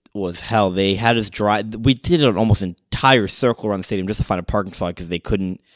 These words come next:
they weren't letting you in certain parking lots, and it was, that part was a mess. But from when you got into the stadium and everything, it was a great time, great event.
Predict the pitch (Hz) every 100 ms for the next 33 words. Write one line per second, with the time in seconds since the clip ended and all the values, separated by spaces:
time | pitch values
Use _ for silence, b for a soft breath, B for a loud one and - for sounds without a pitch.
0 | b - 131 156 147 143 131 - 117 101
1 | 113 117 120 113 110 107 - 92 92 107
2 | 87 - _ - 123 127 113 101 87 82
3 | 82 - - b b b b b 107 107
4 | 143 139 143 151 143 143 135 156 151 151
5 | 147 147 139 143 139 120 - - 110 101
6 | 85 - - _ - 82 85 92 - 104
7 | 95 87 92 90 98 92